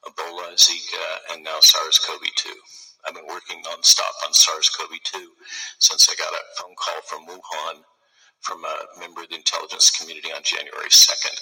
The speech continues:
of twenty twenty. During prior outbreaks, in my experience, C D C served as a reliable source of impartial, up-to-date, and accurate public health data for physicians,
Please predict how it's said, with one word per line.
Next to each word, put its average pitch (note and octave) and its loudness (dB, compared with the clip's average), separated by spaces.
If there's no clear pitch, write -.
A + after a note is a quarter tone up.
of D2 -8
twenty D#2 -10
twenty. - -14
During A2+ 0
prior B2 -4
outbreaks, G2 2
in - -6
my F#2 -4
experience, F2 2
C A#2+ 6
D A2+ -8
C G2+ 4
served F#2+ 4
as F2 4
a E2+ -2
reliable E2+ -4
source F2 6
of - -4
impartial, F2+ -2
up-to-date, - -4
and F2+ -8
accurate - -8
public E2+ -12
health E2+ -6
data E2+ -10
for - -16
physicians, - 2